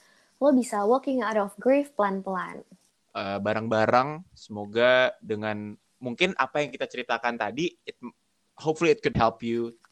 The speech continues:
Speaker 2: to
Speaker 1: Yes.
Speaker 2: make your life on a better
Speaker 1: I think
Speaker 2: stage.
Speaker 1: that's all from
Speaker 2: Gitu
Speaker 1: us
Speaker 2: aja
Speaker 1: ya,
Speaker 2: nggak sih?
Speaker 1: Mar.
Speaker 2: Oke guys, I guess that is it for today's episode, episode sebelas, episode yang seru banget dari gue sama Rifka, dan juga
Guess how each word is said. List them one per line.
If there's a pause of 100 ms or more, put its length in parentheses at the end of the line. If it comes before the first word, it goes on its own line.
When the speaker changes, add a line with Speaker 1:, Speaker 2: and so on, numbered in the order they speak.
Speaker 2:
to
Speaker 1:
Yes.
Speaker 2:
make
your
life
on
a
better
Speaker 1:
I
think
Speaker 2:
stage.
Speaker 1:
that's
all
from
Speaker 2:
Gitu
Speaker 1:
us
Speaker 2:
aja
Speaker 1:
ya,
Speaker 2:
nggak
sih?
Speaker 1:
Mar. (380)
Speaker 2:
Oke
guys,
I
guess (100)
that
is
it
for
today's
episode,
episode
sebelas,
episode
yang
seru
banget
dari
gue
sama
Rifka, (160)
dan
juga